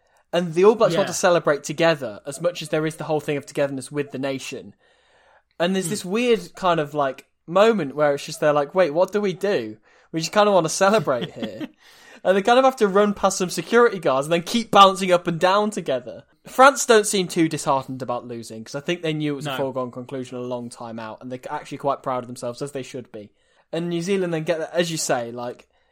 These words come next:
Speaker 1: for the first few minutes after that happens, they, they, they're loving it,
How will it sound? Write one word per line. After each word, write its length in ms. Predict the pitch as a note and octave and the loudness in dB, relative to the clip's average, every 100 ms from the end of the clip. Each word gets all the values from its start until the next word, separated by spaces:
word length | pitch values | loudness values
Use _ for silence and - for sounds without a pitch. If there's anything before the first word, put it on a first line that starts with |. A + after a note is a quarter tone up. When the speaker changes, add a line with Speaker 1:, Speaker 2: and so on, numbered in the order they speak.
| _ _ _ _ _ | _ _ _ _ _
Speaker 1:
for 100 | - | -6
the 80 | D#3+ | -6
first 300 | - A3 G#3+ | 0 2 2
few 160 | G#3 G3 | 0 -2
minutes 280 | F#3+ C#3+ E3+ | 0 0 0
after 200 | D#3 D3+ | -2 -4
that 80 | D3 | -2
happens, 420 | D#3 D3+ B2 - | -2 -4 -12 -6
they, 340 | C3+ B2+ A#2+ _ _ D#3+ _ _ _ - - | -4 -4 -8 _ _ -20 _ _ _ -14 -2
they, 220 | D3+ C#3+ | -2 -2
they're 180 | C#3+ D3+ | 0 4
loving 320 | D#3+ D3 B2 | 6 4 2
it, 180 | G#2+ | -10